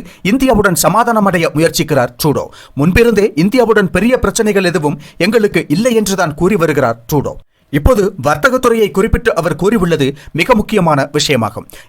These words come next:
ஏற்கனவே கனடாவின் பல மாகாணங்களில் உள்ள தலைவர்கள் எல்லாம் இந்தியாவுடன் மோதல் போக்கு வேண்டாம், இந்தியாவுடனான வர்த்தகத்தை நல்ல முறையில் தொடர்வதுதான் கனடாவிற்கு நல்லது. காரணம், காலம் மாறிக்கொண்டுள்ளது, உலகம் மாறிக்கொண்டுள்ளது. அதனால் தேவையில்லாமல் ஒரு சண்டையில் ஈடுபடும் போது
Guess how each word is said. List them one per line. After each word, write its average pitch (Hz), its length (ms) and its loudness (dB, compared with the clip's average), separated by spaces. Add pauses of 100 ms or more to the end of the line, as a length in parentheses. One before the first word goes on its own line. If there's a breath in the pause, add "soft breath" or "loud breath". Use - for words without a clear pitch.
(100)
ஏற்கனவே 196 360 2 (100)
கனடாவின் 220 480 2
பல 220 180 4
மாகாணங்களில் 220 680 0
உள்ள 214 200 0
தலைவர்கள் 185 520 0
எல்லாம் 143 200 0 (320 loud breath)
இந்தியாவுடன் 170 500 2 (120)
மோதல் 220 280 2
போக்கு 220 260 0
வேண்டாம், 185 300 2 (280 loud breath)
இந்தியாவுடனான 226 680 2
வர்த்தகத்தை 180 460 0 (160)
நல்ல 220 220 2
முறையில் 190 400 0
தொடர்வதுதான் 185 640 2 (100)
கனடாவிற்கு 196 560 0
நல்லது. 147 280 0 (380 loud breath)
காரணம், 156 340 2 (160 loud breath)
காலம் 175 420 4
மாறிக்கொண்டுள்ளது, 185 640 2 (200 loud breath)
உலகம் 220 380 2
மாறிக்கொண்டுள்ளது. 143 640 0 (220 soft breath)
அதனால் 160 440 0
தேவையில்லாமல் 220 640 2
ஒரு 202 160 0
சண்டையில் 208 500 0
ஈடுபடும் 165 460 0
போது 131 160 2